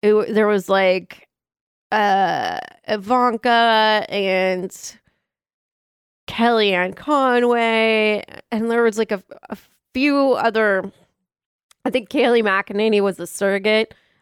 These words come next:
um, but she wasn't his, uh, press secretary yet. But, like, I found myself thinking, like, what is the right way to say that, like,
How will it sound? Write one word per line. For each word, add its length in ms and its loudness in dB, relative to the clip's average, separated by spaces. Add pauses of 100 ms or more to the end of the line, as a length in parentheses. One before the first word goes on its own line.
(120)
um, 320 0
but 140 -6
she 140 -2
wasn't 460 -2
his, 260 -6 (180)
uh, 220 -2
press 260 -4
secretary 560 -4
yet. 320 -2
But, 220 -4 (380)
like, 180 0
I 100 0
found 260 -2
myself 480 0
thinking, 840 -2
like, 320 -4
what 280 2
is 460 -2
the 200 0
right 360 2 (280)
way 380 2
to 160 0
say 380 0
that, 220 -2
like, 260 -4